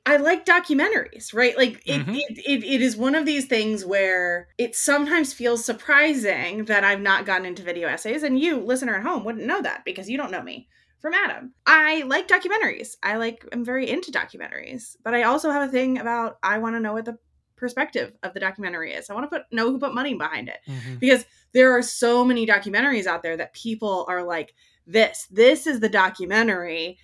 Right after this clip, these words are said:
Speaker 1: that changed how I think about it." And in reality, that documentary is, like, pure propaganda from a company, from a lobbying entity, from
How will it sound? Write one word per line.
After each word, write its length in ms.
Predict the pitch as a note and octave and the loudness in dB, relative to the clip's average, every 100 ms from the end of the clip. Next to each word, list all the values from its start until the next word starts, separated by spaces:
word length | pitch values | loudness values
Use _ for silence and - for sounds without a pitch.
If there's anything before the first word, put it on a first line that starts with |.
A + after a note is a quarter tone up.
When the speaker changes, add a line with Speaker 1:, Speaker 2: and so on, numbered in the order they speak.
| _ | _
Speaker 1:
that 120 | A3 G#3+ | -6 -2
changed 440 | C4 B3 A#3 A3 | 2 2 2 0
how 100 | F3+ | -2
I 80 | E3+ | -2
think 300 | - G#4 E4+ | -2 -4 0
about 200 | A3 F3+ | 0 0
it." 120 | F3 | -2
And 160 | G3+ F#3+ | -4 -2
in 280 | A3 A3 G3 | 0 0 2
reality, 480 | A3 A#3+ A#3+ G3+ | 6 8 6 2
that 240 | F#3+ F#3+ - _ G3 | 2 2 0 _ -2
documentary 680 | G3 G3 F#3+ G3 F3 E3 | -2 -2 -2 -2 -4 -4
is, 100 | E3+ | -4
like, 140 | F3 - _ _ _ _ _ - | -6 -10 _ _ _ _ _ -8
pure 320 | - A#3+ A3 | 4 4 4
propaganda 800 | A3 G3 F#3+ F3 G#3 G3+ F#3 E3+ | 2 0 0 -2 -2 0 0 0
from 380 | F3 E3 D3+ D3+ | -2 -6 -6 -6
a 120 | - | -10
company, 880 | - - C4+ C4 A#3+ G#3+ G3+ G3+ G3 | -8 0 0 0 -2 -2 -2 -4 -4
from 580 | G3 - F3+ E3+ E3 E3+ - | -8 -4 -2 -2 -4 -6 -8
a 120 | D#3+ | -8
lobbying 920 | F3 A#3+ B3 B3 A#3 A#3 A3 G#3+ G#3 | -2 2 2 2 0 0 2 2 0
entity, 800 | G3 G3 G3 - G3 F#3 F3+ F3+ - - - _ | -4 -6 -10 -8 -4 -2 -2 -4 -10 -20 -20 _
from 800 | - - G#3+ G#3 G3+ G3 G3 F#3+ | -10 0 2 2 0 -2 -6 -10